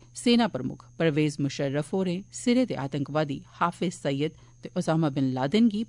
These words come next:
पाकिस्तान दे नायक दस्सेआ हा। मीर होरें साबका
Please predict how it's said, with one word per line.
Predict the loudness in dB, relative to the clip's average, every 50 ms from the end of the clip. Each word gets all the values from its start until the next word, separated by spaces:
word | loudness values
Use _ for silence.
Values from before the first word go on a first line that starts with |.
| -4
पाकिस्तान | -4 -4 -4 -4 -8 -6 0 0 2 2 2
दे | 0 -2 -6 -8 -12 -20 -20 -18 -10 -4 -2
नायक | 0 2 2 0 0 -2 -6
दस्सेआ | -10 -10 -8 -6 -6 -4 -2
हा। | 0 0 -2 -2 -4 -14 -20 -20 -20 -20 -8 0
मीर | 2 4 4 6 6
होरें | 4 4 4 2 0
साबका | 0 -2 -2 -2 -2 0 0